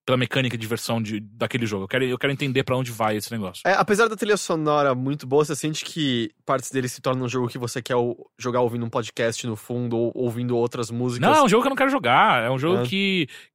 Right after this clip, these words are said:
Speaker 1: que se existisse alguma maneira, tipo, modo rápido, que daí eu vou só ter mais duas lutas e vou direto pro chefão, é a hora, é a hora que eu gostaria,
Speaker 2: E
Speaker 1: sabe?
Speaker 2: eu não, não, não cheguei a ver muito por conta própria, mas eu vi muita gente falando que as missões de lealdade são,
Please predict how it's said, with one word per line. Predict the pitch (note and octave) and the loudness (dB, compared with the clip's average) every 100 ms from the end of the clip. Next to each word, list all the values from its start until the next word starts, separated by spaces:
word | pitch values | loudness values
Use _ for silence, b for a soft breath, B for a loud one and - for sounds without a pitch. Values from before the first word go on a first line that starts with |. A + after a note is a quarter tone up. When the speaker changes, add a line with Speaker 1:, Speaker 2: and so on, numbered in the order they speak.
| - | -12
Speaker 1:
que | - C#3 C#3 B2+ | -4 0 0 0
se | A#2 D3 | -2 -4
existisse | C#3 C3+ E3 | -4 -2 -2
alguma | E3+ F#3+ | 2 2
maneira, | F#3 E3 D#3+ | 4 4 2
tipo, | - D#3 C#3 B2 G#2 F2+ | 0 -2 0 2 0 -4
modo | F2+ B2+ D3 | -2 0 2
rápido, | A2+ A#2 A2 F2+ - _ _ | 2 2 -2 -10 -12 _ _
que | - | -4
daí | G#2+ | 0
eu | A#2+ | 0
vou | B2+ | 0
só | C3 C#3 | 0 0
ter | B2+ C3+ | 0 -2
mais | B2+ G2+ | 0 0
duas | A2+ D3 A#2+ | 2 2 2
lutas | C3 C3 A2 | -2 -2 -2
e | G#2+ | -4
vou | A2 | -4
direto | A2 A2 | -4 -4
pro | - | -6
chefão, | A#2 - C3+ | -8 -4 -2
é | |
a | C#3+ | -2
hora, | C3 | 0
é | |
a | A#2 | 0
hora | A#2+ | 0
que | B2 | 0
eu | B2 | -4
gostaria, | A#2+ - B2 F#2 | -4 -4 -4 -4
Speaker 2:
E | |
Speaker 1:
sabe? | F2+ F3 | 0 4
Speaker 2:
eu | A#3 | 4
não, | B3+ B3 | 2 0
não, | G#3 G#3 G3+ | 0 0 0
não | F#3+ F#3 | -2 -2
cheguei | - F3+ | -2 0
a | F3+ | 2
ver | E3+ F3+ | 2 0
muito | D3+ F3 | 0 -4
por | - D3+ | -4 -6
conta | D3 C#3 | -4 -2
própria, | C3 C#3 D#3+ | -2 -2 0
mas | D3+ D3 | -2 -4
eu | C#3 | -6
vi | D3 C#3 | -8 -6
muita | C#3 C#3 | -6 -6
gente | C#3 - | -8 -6
falando | C3 C3 | -6 -6
que | - | -2
as | C3 A#2+ | -2 -2
missões | B2+ - C3+ B2+ B2+ | -8 -6 -4 -4 -4
de | A#2 B2+ | -4 -2
lealdade | A#2+ A#2 A2 G#2+ A2 A#2+ A#2 G#2+ | 0 0 -2 -2 0 0 -4 -12
são, | - A#2+ A2+ A2+ A2 G#2 | -10 -6 -6 -6 -8 -10